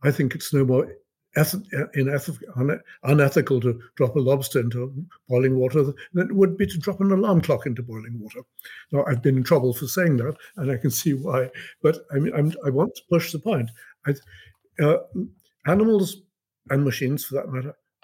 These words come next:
either have phenomenal consciousness or they don't. Uh, it's, it, it, cer-, certainly by the analysis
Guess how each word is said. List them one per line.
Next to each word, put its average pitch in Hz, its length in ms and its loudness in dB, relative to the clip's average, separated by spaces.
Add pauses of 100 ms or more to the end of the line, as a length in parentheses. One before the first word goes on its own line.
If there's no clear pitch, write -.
either 170 240 2
have 143 240 -6
phenomenal 127 500 -6
consciousness 120 600 -12 (120)
or 139 100 -6
they 120 240 -6
don't. 123 280 -8 (720)
Uh, 170 120 4 (360)
it's, - 380 -8 (260)
it, 185 80 -8 (180)
it, 143 280 -6
cer-, - 260 -2
certainly 165 340 2
by 127 180 0
the 131 140 0
analysis 143 520 0